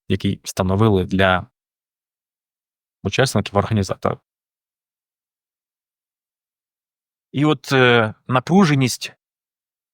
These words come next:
е, в цій грі, вона виникає у зв'язку з тим, що оці ось семіотичні знаки з різних систем, вони борються між собою. Тобто трикутники,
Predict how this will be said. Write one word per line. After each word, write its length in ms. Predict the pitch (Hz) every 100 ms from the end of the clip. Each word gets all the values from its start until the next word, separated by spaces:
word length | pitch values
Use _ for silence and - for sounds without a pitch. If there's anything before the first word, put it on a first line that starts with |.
| -
е, 100 | 117
в 120 | 104
цій 340 | - - 123 107
грі, 380 | 123 180 208
вона 520 | 120 110 135 143 - 120
виникає 440 | 120 117 156 143
у 120 | 117
зв'язку 340 | 110 110 - 110
з 80 |
тим, 180 | - 196
що 340 | - - 117 110
оці 300 | 107 - 123
ось 180 | - -
семіотичні 720 | - 120 117 120 - 113 104
знаки 480 | 104 104 156 175 107 101
з 140 | 104
різних 480 | 117 104 101 - - -
систем, 440 | 110 - 165 127
вони 220 | 104 110
борються 400 | 104 127 123 -
між 180 | 95 -
собою. 360 | 101 90 101 - _ _ _ _ _ _ _ _ _ _ _ _ _ _ _ _ _ _
Тобто 400 | 104 - - 104
трикутники, 840 | - 131 131 202 202 110 - 92